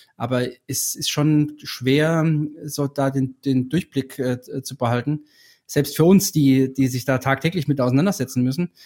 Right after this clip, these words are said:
dann stelle ich mir gar nicht vor, was dann derjenige, der von Triathlon kein, keine Ahnung hat, äh, denkt, äh, wenn er vielleicht mich, sich mal mit der, mit der, mit der Sportart auseinandersetzt, äh, und, und dann schaut, okay,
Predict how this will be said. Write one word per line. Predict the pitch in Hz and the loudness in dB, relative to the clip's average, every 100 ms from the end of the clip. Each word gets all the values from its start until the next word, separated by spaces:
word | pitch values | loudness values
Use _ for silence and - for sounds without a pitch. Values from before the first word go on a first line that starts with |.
| - _ - | -20 _ -4
dann | 127 | -2
stelle | - 135 | 0 -2
ich | |
mir | 135 135 | 0 0
gar | 135 | 0
nicht | 139 | -2
vor, | - 143 | -2 -2
was | 139 139 - | -2 -4 -4
dann | - 135 127 | -2 -2 0
derjenige, | 139 139 139 | 0 2 0
der | 135 139 135 131 143 | 0 2 2 0 -2
von | - 135 | -6 -4
Triathlon | 147 147 131 | -2 -2 0
kein, | 139 139 135 135 | 2 4 4 2
keine | 135 127 | 2 2
Ahnung | 151 196 131 | 2 2 2
hat, | 135 - | 0 0
äh, | 135 127 131 131 - | 2 4 2 -2 -2
denkt, | 135 135 135 | 2 2 0
äh, | 135 131 131 127 | 0 2 0 -2
wenn | 131 135 | 0 0
er | 123 | 0
vielleicht | 123 131 127 | 0 -2 0
mich, | 131 139 | -4 -6
sich | - 139 | -6 -2
mal | 135 | 2
mit | 131 | 2
der, | 135 131 131 | 4 2 2
mit | 127 | 0
der, | 127 123 | -2 -2
mit | - 135 | -4 -2
der | 127 123 | 0 -2
Sportart | - 139 117 | 0 -2 0
auseinandersetzt, | 123 131 156 - 147 - 139 | 0 2 0 -2 -6 -8 -8
äh, | 127 | -4
und, | 135 135 | -2 -2
und | - - | -4 -2
dann | 131 | -2
schaut, | - 131 139 | 0 0 -2
okay, | 127 139 135 | -2 0 0